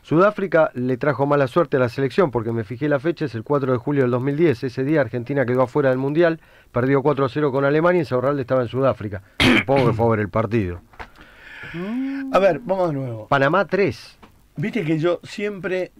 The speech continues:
Speaker 2: bueno, mucha guita del kirchnerismo está en Panamá, no se olviden que, eh, Rossi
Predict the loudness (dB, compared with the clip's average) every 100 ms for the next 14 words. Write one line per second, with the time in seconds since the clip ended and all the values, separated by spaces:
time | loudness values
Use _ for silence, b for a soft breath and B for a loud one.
0 | -20 _ _ -8 -4 -4 -2 -2 -2 0
1 | 0 0 0 -2 -2 -2 -2 0 -2 -2
2 | -2 -2 -2 -2 -2 -4 -4 -4 -6 -4
3 | -4 -4 -4 -6 -6 -6 -8 _ -10 -8
4 | -8 -6 -2 -2 -2 -6